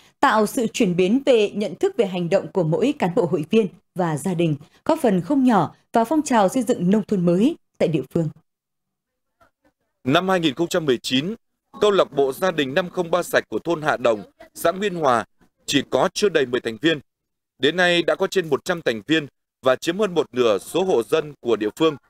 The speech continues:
Speaker 2: Nhờ được tuyên truyền theo hình thức nêu gương và hướng dẫn tận tình của lãnh đạo các cấp hội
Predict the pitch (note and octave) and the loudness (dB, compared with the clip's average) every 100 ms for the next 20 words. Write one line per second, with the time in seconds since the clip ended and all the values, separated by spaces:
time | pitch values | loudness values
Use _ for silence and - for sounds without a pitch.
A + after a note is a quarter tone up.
0 | _ _ _ _ _ _ - C#3 C3+ C3 | _ _ _ _ _ _ -2 0 0 0
1 | G3+ F3+ - B2+ A2+ E3+ C#3+ G#2+ G#3+ - | -2 -2 -2 -2 -2 -4 -2 -2 -4 -6
2 | D3+ E3 D#3 E3 D#3+ C#3+ _ _ _ G#2+ | -4 -2 -2 0 -2 -2 _ _ _ -2
3 | B2 D3+ D#3+ E3+ A3 - B2+ C#3 A#2+ G#2+ | 0 0 -2 -4 -2 -4 -2 -4 -4 -4
4 | G#2+ A#2 D#3+ B2 F3+ F#3+ A#3+ A#3+ D3 | -2 -2 -4 -8 -6 -6 -6 -2 -4